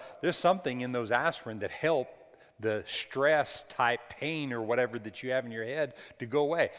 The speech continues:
That is not the gifts of healings. Amen? That's not the gifts of healing. "Well, I, I,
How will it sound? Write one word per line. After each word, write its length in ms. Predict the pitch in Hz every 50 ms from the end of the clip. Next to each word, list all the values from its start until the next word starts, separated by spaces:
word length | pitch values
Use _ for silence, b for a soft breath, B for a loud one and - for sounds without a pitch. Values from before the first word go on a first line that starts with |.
| B B -
That 160 | 127 147 170
is 180 | 165 127 101 104
not 500 | 135 143 160 160 123 107 120 - 127 107
the 80 | 113 104
gifts 600 | 95 92 107 147 156 120 110 - - - - -
of 180 | - 123 -
healings. 720 | - - 165 170 139 95 78 - _ _ - - - - - _ _ _ _ _ _ _ _ _ _ _ _ _ _ _ _ _ _ _ _ _ _ _ _ _ _ _ _ _ _ _ _ _ _ _ _ _ _ _ _ - 120
Amen? 260 | 113 127 151 175 175 - - -
That's 200 | - 131 - -
not 300 | 117 143 147 160 156 117
the 60 | 117 113
gifts 520 | 98 98 131 160 151 131 - - - -
of 120 | 123 104
healing. 280 | - 170 165 135 98 90
"Well, 260 | 101 113 127 127 113 B B B B B B -
I, 60 | 123
I, 140 | 139 139